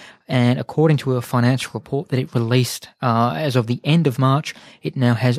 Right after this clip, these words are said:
only nine hundred and twenty-six A T Ms across the country, which isn't a lot.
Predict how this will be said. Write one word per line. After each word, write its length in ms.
only 240
nine 360
hundred 240
and 100
twenty-six 760
A 160
T 240
Ms 420
across 340
the 60
country, 460
which 80
isn't 180
a 80
lot. 240